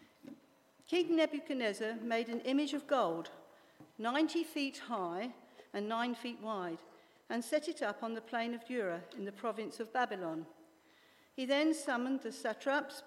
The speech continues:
prefects, governors, advisors, treasurers, judges, magistrates, and all the other provincial officials to come to the dedication of the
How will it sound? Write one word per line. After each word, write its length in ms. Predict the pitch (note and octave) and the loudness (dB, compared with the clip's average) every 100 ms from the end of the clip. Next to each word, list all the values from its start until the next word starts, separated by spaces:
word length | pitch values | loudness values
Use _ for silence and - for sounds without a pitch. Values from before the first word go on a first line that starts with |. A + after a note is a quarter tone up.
| - | -8
prefects, 720 | A#3 G#3+ A#3+ B3+ - - - - - - - - | -8 -4 -2 -2 -2 -12 -16 -18 -20 -20 -8 4
governors, 640 | A#3 A3 A#3+ C4+ D#4 - - | 6 6 4 4 2 -2 -6
advisors, 840 | F#3 - G#3+ A3+ B3 B3+ D4 D4+ - | -6 0 2 4 4 2 0 -2 -4
treasurers, 680 | - B3+ B3+ C#4 C#4+ D4+ - | 2 4 4 2 2 2 -2
judges, 600 | - A#3 A#3 C#4 D4+ - - - - - _ - | 2 2 2 -2 -4 -4 -16 -20 -20 -20 _ 4
magistrates, 880 | B3 B3 C4 - - C4+ C#4 - - | 4 4 0 -2 4 4 4 -2 -4
and 140 | G#3 | -2
all 180 | A#3 C#4+ | 0 0
the 140 | D#4 D#4 | 2 2
other 160 | D4+ | 2
provincial 640 | D4+ C#4 C#4 C4+ - C#4 - | -2 -2 0 0 -2 -4 -4
officials 680 | A#3+ - B3 - G3 G#3+ - - - - _ _ - | -8 -6 -4 -4 -4 -6 -10 -20 -20 -20 _ _ -12
to 80 | |
come 320 | C4 C#4 C4+ D4 | -6 2 2 2
to 120 | D#4 | -2
the 100 | D4+ | 2
dedication 760 | D4 C4 C#4 - A3 F#3+ A3 G#3+ | 6 6 4 0 -2 -2 -4 -4
of 120 | G3 | -4
the 180 | A#3 | -4